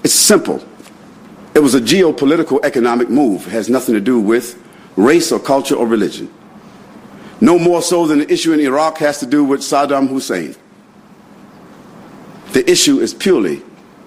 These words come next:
geopolitical economic. Today, if war erupts in Iraq,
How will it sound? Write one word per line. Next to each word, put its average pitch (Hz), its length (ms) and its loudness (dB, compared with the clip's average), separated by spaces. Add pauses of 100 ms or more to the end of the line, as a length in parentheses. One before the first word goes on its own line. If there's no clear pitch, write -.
(200)
geopolitical 151 1040 0
economic. 95 680 -2 (920)
Today, 190 640 2 (3000)
if 170 220 2
war 277 300 4
erupts 240 480 -2
in 190 80 0
Iraq, 196 720 -2